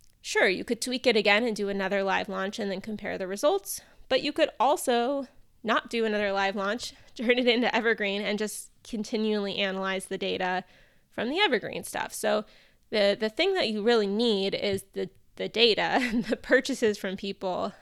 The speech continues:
um, so that you can see the patterns of what's working and not working. Um, I guess what you wouldn't wanna do is just assume that once you're, you've done it once, it's set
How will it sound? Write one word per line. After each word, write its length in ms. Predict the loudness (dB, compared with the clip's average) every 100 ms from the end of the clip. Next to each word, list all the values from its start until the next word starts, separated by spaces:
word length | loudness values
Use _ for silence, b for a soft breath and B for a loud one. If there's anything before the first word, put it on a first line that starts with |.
| -12
um, 340 | -6 -4 -4 -4
so 140 | -2
that 120 | -2
you 140 | -2 -4
can 180 | -6 -8
see 480 | -6 -4 -2 -4 B B B -16
the 80 |
patterns 540 | -2 2 4 2 -6 -8
of 100 | -8
what's 200 | -8 -6
working 320 | -8 -8 -8
and 100 | -4
not 200 | -2 -2
working. 440 | -4 -2 -2 -2 -6 B B B B
Um, 240 | -2 0 0
I 80 | 2
guess 400 | 2 0 -4 -4
what 160 | -4
you 100 | 2
wouldn't 220 | 4 4
wanna 180 | 2 0
do 180 | 0 0
is 160 | -2 -6
just 200 | -8 -8
assume 480 | -4 -4 -2 -2
that 120 | -4 -4
once 240 | -6 -6
you're, 120 | -6
you've 260 | -6 -6 0
done 180 | 0 0
it 100 | -2
once, 300 | -4 -4 -8
it's 140 | -6
set 240 | 2 2